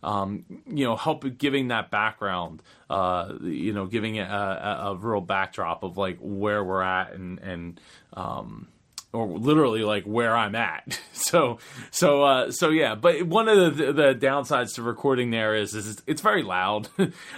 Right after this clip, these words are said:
Um, you know, you're, you're in a shop, there's fans, trucks are going, it's, it's not a, you know, tools are going, it's not the, um, most ideal situation for recording, that's for sure. So I, I, I,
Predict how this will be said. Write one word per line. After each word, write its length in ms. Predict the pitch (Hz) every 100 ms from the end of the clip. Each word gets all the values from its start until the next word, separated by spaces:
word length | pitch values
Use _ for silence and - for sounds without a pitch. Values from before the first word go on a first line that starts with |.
| -
Um, 560 | 120 120 113 113 113
you 220 | - 135 120
know, 100 | 113
you're, 220 | 120 127
you're 220 | 123 123 131
in 80 |
a 60 | 131
shop, 380 | - 120 123 120
there's 160 | 110
fans, 500 | - 123 120 120 117
trucks 340 | - - 123 -
are 60 |
going, 640 | 113 120 117 117 117 117 110
it's, 280 | 107 - -
it's 420 | 117 117 - -
not 380 | 113 120 123 120
a, 460 | 107 101 98 95 - _
you 80 | -
know, 80 | 95
tools 420 | 92 143 139 139
are 80 | 131
going, 520 | 120 123 120 117 113
it's 260 | - 120 -
not 420 | 123 127 135 -
the, 440 | 120 113 110 107 101 - -
um, 360 | - 101 101 92
most 320 | 131 127 -
ideal 560 | 113 107 92 120 120 117
situation 640 | - 117 110 107 107 113
for 160 | - 113
recording, 600 | 104 - 117 101 98 92
that's 220 | 98 -
for 140 | 98
sure. 400 | 90 95 - - - - -
So 180 | - 131
I, 360 | 120 120 - 120
I, 60 | -
I, 160 | 117